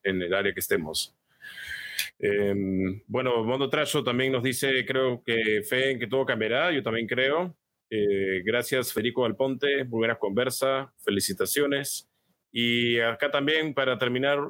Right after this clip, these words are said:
bueno, tenemos, wow, eh, Milagros Alegría, qué lindo juego.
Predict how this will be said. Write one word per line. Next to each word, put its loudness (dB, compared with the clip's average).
bueno, 2
tenemos, -2
wow, 0
eh, 2
Milagros 0
Alegría, 0
qué -4
lindo -2
juego. 0